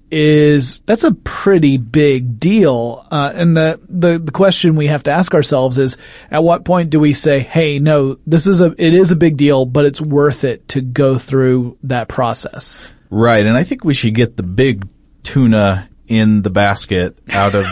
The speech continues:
Speaker 1: <laughs>
Speaker 2: that's an expression I
Speaker 1: Big
Speaker 2: use now.
Speaker 1: tuna in the basket,
Speaker 2: We
Speaker 1: right?
Speaker 2: should get the big tuna in the basket
Speaker 1: Okay.
Speaker 2: out of the basket first.
Speaker 1: Right.
Speaker 2: And I, I know you're sitting there at home thinking, "Solar roadways," right?
Speaker 1: Solar freaking roadways, as the video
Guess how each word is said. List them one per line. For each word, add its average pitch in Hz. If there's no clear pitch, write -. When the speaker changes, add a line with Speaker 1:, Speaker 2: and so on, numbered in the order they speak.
Speaker 1:
<laughs> -
Speaker 2:
that's 120
an 143
expression 123
I 107
Speaker 1:
Big 104
Speaker 2:
use 196
now. 107
Speaker 1:
tuna 240
in 240
the 254
basket, 165
Speaker 2:
We 143
Speaker 1:
right? 165
Speaker 2:
should 143
get 180
the 175
big 143
tuna 151
in 123
the 123
basket 120
Speaker 1:
Okay. 170
Speaker 2:
out 147
of 143
the 131
basket 113
first. 90
Speaker 1:
Right. 143
Speaker 2:
And 113
I, 92
I 98
know 110
you're 110
sitting 110
there 101
at 90
home 98
thinking, 90
"Solar 175
roadways," 92
right? 180
Speaker 1:
Solar 170
freaking 120
roadways, 113
as 120
the 123
video 117